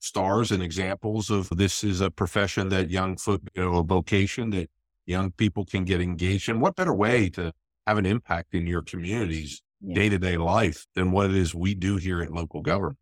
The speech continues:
Speaker 1: We also lament quite a bit here that we don't see as much here in we-,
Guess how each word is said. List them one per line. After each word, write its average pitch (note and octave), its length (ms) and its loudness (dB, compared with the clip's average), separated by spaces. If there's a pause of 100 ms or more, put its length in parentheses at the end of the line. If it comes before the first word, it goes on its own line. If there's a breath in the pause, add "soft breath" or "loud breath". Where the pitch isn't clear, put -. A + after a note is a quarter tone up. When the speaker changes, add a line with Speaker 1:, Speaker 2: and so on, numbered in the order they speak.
Speaker 1:
We A2+ 280 4
also A2 420 2
lament G2 480 0 (200)
quite G#2 200 2
a F2 40 2
bit G2 280 2
here G2 280 6
that F2+ 240 2 (140)
we G#2 180 2
don't A2 220 4
see G#2+ 300 4
as F#2+ 160 2
much - 480 0
here A2 360 4
in F#2 180 2
we-, A#2 240 2